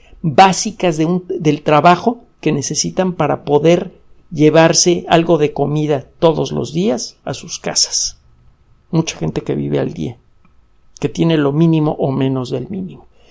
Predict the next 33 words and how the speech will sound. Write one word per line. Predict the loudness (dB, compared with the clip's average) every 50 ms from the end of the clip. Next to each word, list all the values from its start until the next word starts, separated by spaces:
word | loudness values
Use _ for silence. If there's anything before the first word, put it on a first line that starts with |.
| _ _
Esa | -6 -4 -2 -2
gente | 0 -2 -2 -2 -2 0
no | 0 2 2 2 0 0
puede | 2 4 4 4 4 4 2 0 0
elegir | -2 -4 -6 -8 -8 -8 -10 -10 -10 -12 -14 _ _ _ -8
aislarse | -8 -8 -6 -6 -8 -10 -10 -10 -14 -14 -14
socialmente. | -14 -14 -16 -14 -10 -8 -6 -6 -4 -4 -6 -6 -8 -10 -14 -20 _ _ _ _ _ _ _ _ _ _ _ _ _ _ _ -20 -20 -20 _ _ _ _ _ _ _ _ _ _ _ _ _
Pero | 0 2 4 6
bueno, | 6 4 4 2
hay | 2
mucha | 0 0 0 0 -4 -2
gente | 0 -2 -2 0 -2 -4
que | -2 -2 -2
sí | -2 -4 -6
podría | -4 -4 -4 -2 -2 0 -2
elegirlo, | 0 0 -2 -2 -2 -2 -2 -2 0 0 -4 -6 -8 -10 _ _ _ _ _ _ _ _ _ _ _ _ _ _
que | -2 0 0
no | 2 4 4 4
lo | 4 4 4 4 4
hizo | 2 0 -2 -2 -2
en | -2 -2
este | -4 -4 -6 -8
fin | -6 -4 -4 -2 0
de | 0 0
año | 0 -2 -4 -8 -10 -12 _ _ _ _ _ _ _ _ _ _ _ _ _ _ _ _ _ -10
y | -10
que | -8 -6 -8
está | -6 -2 -2 -2 -2
muriendo | -2 -4 -4 -4 -4 -4 -4 -4 -4
ahora | -4 -4 -6 -6 -8 -10
de | -12
covid | -12 -10 -10 -10 -10 -12
diecinueve. | -12 -12 -12 -10 -12 -12 -12 -12 -14 -16